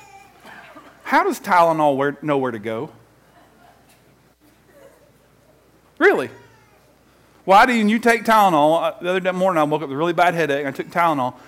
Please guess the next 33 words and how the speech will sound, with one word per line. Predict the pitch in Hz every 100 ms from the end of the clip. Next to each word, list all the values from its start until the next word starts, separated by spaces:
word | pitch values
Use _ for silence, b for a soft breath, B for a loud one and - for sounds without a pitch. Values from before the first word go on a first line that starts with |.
| B B
and | 165
not | 180 196
once | 196 185 -
did | 147
I |
ever | 160 165
have | 156 147
to | 143
go, | 143
"Okay, | 156 185 175
Tylenol, | 151 135 120 120
you're | 123 135
going | 143 143
to |
the | 123
back | 123 -
of |
my | 143 170
head. | 175 117 - _ -
You're | 135
gonna |
stay | 127 120
right | 110 135 147
there." | 135 98 - b b b b b
That | - 151
it | 160
just | 156 147
doesn't | 143 147 - 143 -
show | - 156 139
up | 135
in |
my | 135 131
foot. | - -